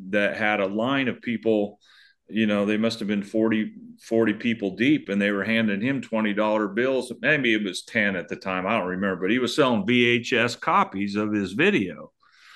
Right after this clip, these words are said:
And I was watching this guy, and I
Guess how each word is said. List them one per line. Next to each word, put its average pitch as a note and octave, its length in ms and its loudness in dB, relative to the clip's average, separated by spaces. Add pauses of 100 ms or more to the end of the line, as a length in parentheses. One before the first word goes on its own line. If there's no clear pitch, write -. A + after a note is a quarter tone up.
(560)
And G#2+ 140 -2
I A#2 80 2
was G#2 180 0
watching C#3 480 0
this G2 220 -4
guy, G#2 320 0
and A2 280 -2
I G2+ 180 -2